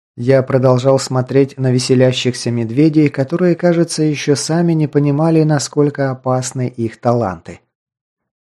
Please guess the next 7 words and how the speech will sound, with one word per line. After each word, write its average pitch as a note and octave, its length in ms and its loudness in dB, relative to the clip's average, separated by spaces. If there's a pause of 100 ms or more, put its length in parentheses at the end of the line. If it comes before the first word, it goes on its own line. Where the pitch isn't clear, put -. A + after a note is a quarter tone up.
(600)
«Сами F3+ 380 0
по F3 140 -2
себе E3+ 540 0
не F3 160 2
очень. A#2 420 -4 (340)
Способности D#3 960 -2
топорные. C#3 680 -4